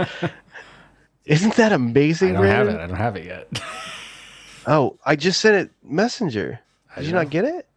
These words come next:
Speaker 1: I don't know, man. Let me, let me check in. Oh, here, it's, it's
Speaker 2: Oh,
Speaker 1: downloading.
Speaker 2: okay.
Speaker 1: Okay, gotcha.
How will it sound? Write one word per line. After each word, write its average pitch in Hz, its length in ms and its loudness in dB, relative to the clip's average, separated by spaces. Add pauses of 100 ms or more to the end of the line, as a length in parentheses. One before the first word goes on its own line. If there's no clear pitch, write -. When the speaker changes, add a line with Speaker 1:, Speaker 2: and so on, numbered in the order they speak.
Speaker 1:
I 117 80 -10
don't 185 120 -6
know, 262 120 -2
man. 151 200 -4
Let 160 100 -4
me, 160 60 -4
let 165 100 -10
me 151 120 -8
check 156 180 -12
in. 151 100 -14 (480)
Oh, 113 80 -10
here, 120 160 -2
it's, 107 100 -6
it's 120 140 -6
Speaker 2:
Oh, - 40 0
Speaker 1:
downloading. 80 340 -4
Speaker 2:
okay. 73 80 -14
Speaker 1:
Okay, - 160 -16
gotcha. - 320 -14